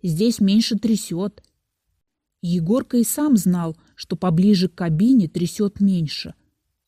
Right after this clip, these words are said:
Он давно уже заметил, что дружок любит говорить общеизвестные вещи — Олег был на полтора месяца старше Егорки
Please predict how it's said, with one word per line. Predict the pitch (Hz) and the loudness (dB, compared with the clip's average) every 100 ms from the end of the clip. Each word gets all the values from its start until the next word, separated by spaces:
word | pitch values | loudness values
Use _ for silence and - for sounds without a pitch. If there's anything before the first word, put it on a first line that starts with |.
| - | -2
Он | 294 | 0
давно | 269 285 339 | 2 0 0
уже | 285 175 196 | 2 2 2
заметил, | 180 202 220 285 - 175 | 2 4 4 4 0 -4
что | - 202 | -2 -2
дружок | 175 190 208 247 262 208 | 0 2 2 0 -4 -2
любит | 208 196 170 | 0 0 0
говорить | 202 190 208 254 - | 0 0 0 -2 -4
общеизвестные | 220 226 - 226 208 208 240 - 226 233 | -6 -6 -4 -2 0 0 0 0 2 4
вещи — | 226 196 156 - - - _ _ _ _ _ _ _ | 4 2 -2 -8 -14 -16 _ _ _ _ _ _ _
Олег | - 165 226 202 | -4 0 2 2
был | 165 208 233 | 2 0 2
на | 214 175 | 0 -2
полтора | 180 165 170 185 226 | -4 -6 -4 0 2
месяца | 196 220 - 190 196 | 4 2 0 -4 -6
старше | 185 - 233 226 - | -8 -6 -6 -6 -6
Егорки | 160 175 165 170 170 - - | -4 -2 -2 -2 -4 -6 -12